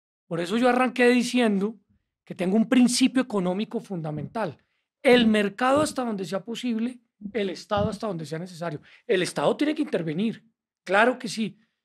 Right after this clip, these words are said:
pero el Estado no tiene que prestar todos los servicios. El Estado no es bueno haciendo camisas. No es posible que a esta altura del partido el Estado siga manejando un negocio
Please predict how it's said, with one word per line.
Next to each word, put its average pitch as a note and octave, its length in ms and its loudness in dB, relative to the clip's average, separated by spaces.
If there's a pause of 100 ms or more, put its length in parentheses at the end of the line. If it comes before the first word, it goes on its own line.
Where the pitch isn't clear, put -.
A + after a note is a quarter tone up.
(160)
pero D#3 140 -8
el C#3+ 60 -8
Estado D3+ 240 -8
no F#3+ 60 -6
tiene A3 140 -8
que A#3 80 -8
prestar D#3 300 -12
todos G3 160 -8
los A3+ 100 -12
servicios. A3+ 420 -6 (220)
El F3+ 100 -6
Estado G#3 360 2
no C#4+ 160 8
es A#3+ 120 4
bueno C4 480 6 (120)
haciendo G#3 400 -6
camisas. A3 640 -8 (1160)
No A#3 360 6
es C4+ 100 2
posible C4+ 540 4
que B3+ 100 0
a G3+ 60 4
esta G#3+ 180 -2
altura B3 320 2
del B3 100 0
partido G#3+ 380 -2
el A#3 80 0
Estado G#3+ 400 0
siga A#3 340 0
manejando F#3+ 440 -4
un A3 80 -2
negocio A#3 420 -4